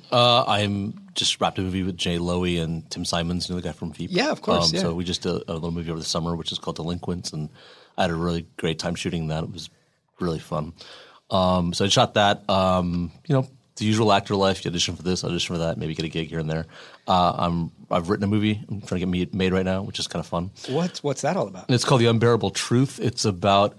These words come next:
Speaker 1: an Indian American architect who's an exquisitely brilliant liar, and he fires a woman to save his friend's job, who's a brilliant architect herself.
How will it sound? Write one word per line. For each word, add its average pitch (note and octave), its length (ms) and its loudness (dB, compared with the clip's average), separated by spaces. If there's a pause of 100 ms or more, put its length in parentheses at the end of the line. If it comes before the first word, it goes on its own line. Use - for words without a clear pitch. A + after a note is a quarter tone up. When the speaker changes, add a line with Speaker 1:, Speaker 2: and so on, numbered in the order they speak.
Speaker 1:
an F2+ 540 0 (180)
Indian G2+ 320 0
American F#2 400 0
architect F#2 760 -2
who's F2 340 -2 (560)
an F#2 100 2
exquisitely - 640 0
brilliant F2+ 360 -2
liar, F2 480 2 (220)
and F2 420 0
he F2 480 -4
fires F#2 500 0
a F#2+ 80 0
woman F#2+ 420 -2 (320)
to - 80 -12
save E2+ 220 -2
his F2 80 -2
friend's F2 300 -2
job, F2+ 300 0
who's F2 180 -2
a D#2 100 -4 (520)
brilliant E2 240 0
architect D#2+ 340 -6
herself. F2 340 -2